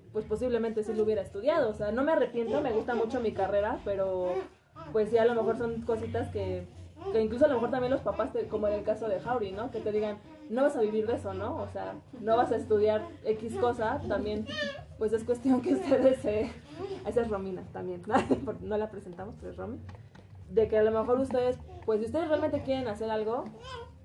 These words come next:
cásense con esa idea. Y cerrando la parte de profesional y yéndonos al tema personal, ¿qué, qué cosas les... que eso ya es más largo, qué les hubiera gustado que les dijeran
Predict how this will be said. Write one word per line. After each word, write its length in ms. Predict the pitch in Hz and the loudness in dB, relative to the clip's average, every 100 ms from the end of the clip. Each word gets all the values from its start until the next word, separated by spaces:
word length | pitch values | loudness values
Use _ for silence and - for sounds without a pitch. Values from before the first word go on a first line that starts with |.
| - 381 392 - | -12 -10 -10 -4
cásense 380 | 220 220 240 220 | -2 -2 -4 -4
con 140 | 190 | -6
esa 160 | 190 190 | -6 -6
idea. 140 | 175 - - - - - - | -6 -10 -20 -20 -20 -16 -6
Y 420 | 247 269 294 - 440 311 | -2 0 -2 -4 -2 2
cerrando 320 | 226 226 262 | 2 4 4
la 180 | 233 214 | 4 4
parte 220 | 202 196 | 2 2
de 100 | 220 | 2
profesional 680 | 220 220 226 240 247 285 415 - 370 | 0 0 0 0 0 -2 -4 -8 -4
y 140 | 220 | 0
yéndonos 380 | 226 233 254 262 | 2 2 0 0
al 140 | 214 190 | -4 -4
tema 400 | 214 220 220 - - | -4 -4 -6 -10 -4
personal, 720 | 208 202 - 214 220 233 233 - - - - - - | -2 -2 -2 -4 -4 -4 -8 -16 -20 -20 -20 -20 -6
¿qué, 280 | 202 240 - | 2 2 2
qué 220 | - 269 - | 2 0 4
cosas 400 | 311 - 320 254 | 4 6 2 4
les... 100 | 226 226 | 4 4
que 60 | 226 | 4
eso 120 | 226 | 4
ya 240 | 226 214 214 | 4 4 4
es 80 | 220 | 0
más 160 | 226 | -2
largo, 260 | 240 247 214 - | -2 -2 -2 0
qué 80 | 247 | 2
les 160 | 294 277 | 4 4
hubiera 280 | 247 247 247 | 4 4 4
gustado 580 | 214 - 240 262 302 | 2 0 -2 0 0
que 100 | 254 | 0
les 200 | 226 196 | -2 -2
dijeran 540 | 190 208 208 214 233 | -6 -6 -4 -4 -6